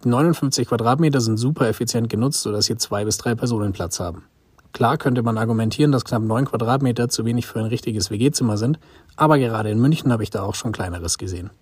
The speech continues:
Dementsprechend hat mich jetzt eher nicht gewundert, dass hier tatsächlich aktuell drei Mieter wohnen.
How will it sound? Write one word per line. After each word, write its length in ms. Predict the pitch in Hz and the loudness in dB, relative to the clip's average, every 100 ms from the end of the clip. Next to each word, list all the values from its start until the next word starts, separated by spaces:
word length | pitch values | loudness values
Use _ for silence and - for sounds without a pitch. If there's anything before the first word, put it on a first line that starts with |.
| _ _ _ | _ _ _
Dementsprechend 680 | 123 139 180 - 151 160 156 | 2 4 4 2 0 2 2
hat 220 | 127 - | 2 0
mich 140 | 120 120 | 0 0
jetzt 240 | 120 - | -2 -2
eher 160 | 110 107 | 0 2
nicht 240 | 180 - | 0 0
gewundert, 400 | 120 113 117 123 | 0 2 2 2
dass 140 | 117 | 2
hier 100 | 117 | 0
tatsächlich 440 | 107 110 127 - 107 | 0 0 0 0 -4
aktuell 320 | 92 - 98 | -6 -6 -6
drei 200 | 92 95 | -4 -4
Mieter 280 | 98 98 95 | -2 -2 -4
wohnen. 320 | 92 90 98 | -4 -6 -10